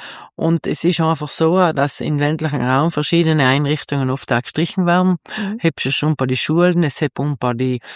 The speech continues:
Speaker 1: sozialen Unterstützungen, sprich jetzt, mm,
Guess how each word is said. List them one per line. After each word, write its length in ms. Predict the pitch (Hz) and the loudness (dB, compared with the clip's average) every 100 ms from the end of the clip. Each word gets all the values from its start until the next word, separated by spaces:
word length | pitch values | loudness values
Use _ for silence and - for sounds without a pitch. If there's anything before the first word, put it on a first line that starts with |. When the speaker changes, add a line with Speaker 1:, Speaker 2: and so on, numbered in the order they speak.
| - - | -18 -14
Speaker 1:
sozialen 1040 | - 147 - 151 147 160 160 151 147 131 - | -8 -6 0 2 4 4 2 2 2 -2 -4
Unterstützungen, 800 | 147 135 - 190 - 175 175 170 - - - | -6 -4 0 0 2 2 4 2 -2 -14 -16
sprich 400 | - 151 147 - | -10 -4 -2 -2
jetzt, 340 | 135 - - | -4 -4 -6
mm, 280 | - 143 135 | -6 -4 -4